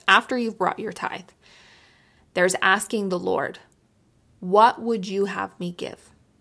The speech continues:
Because we are stewards of God's money. It's, this one's gonna be a little bit longer today.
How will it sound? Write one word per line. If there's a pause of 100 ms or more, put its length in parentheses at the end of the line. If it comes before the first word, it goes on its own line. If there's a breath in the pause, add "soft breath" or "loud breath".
(800 soft breath)
Because
we
are
stewards
of
God's
money. (120)
It's, (1600 soft breath)
this
one's
gonna
be
a
little
bit
longer
today.